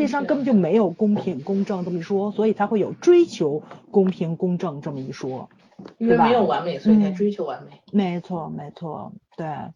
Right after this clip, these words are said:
Speaker 1: 我们，我们一直在说文明进步，但是没有说这个社会就是文明的，就是因为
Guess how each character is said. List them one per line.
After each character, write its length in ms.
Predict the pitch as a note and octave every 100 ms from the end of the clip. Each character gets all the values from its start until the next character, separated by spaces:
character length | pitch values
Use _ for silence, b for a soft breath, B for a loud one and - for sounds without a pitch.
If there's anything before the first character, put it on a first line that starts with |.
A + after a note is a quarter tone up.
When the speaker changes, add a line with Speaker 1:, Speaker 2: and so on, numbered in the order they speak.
| _ b b b -
Speaker 1:
我 80 |
们， 240 | F3 G3+ G#3
我 100 | F#3
们 100 | G3
一 20 |
直 60 | G#3+
在 100 | G#3+
说 160 | G#3
文 140 | G3 G3
明 220 | G3+ G3
进 260 | - F#3 E3+
步， 380 | G3+ F#3 D3 B2
但 140 | F#3+
是 80 | F3+
没 100 | F3
有 120 | F3+
说 160 | E3+ F3
这 100 | E3+
个 80 | E3
社 180 | - F3
会 120 | F3
就 120 | D#3+
是 100 | D#3+
文 180 | C#3 C3
明 240 | E3+ A#2+
的， 180 | A2+ A2+
就 140 | D3+
是 60 | D#3+
因 140 | E3+
为 280 | F3 E3+ E3+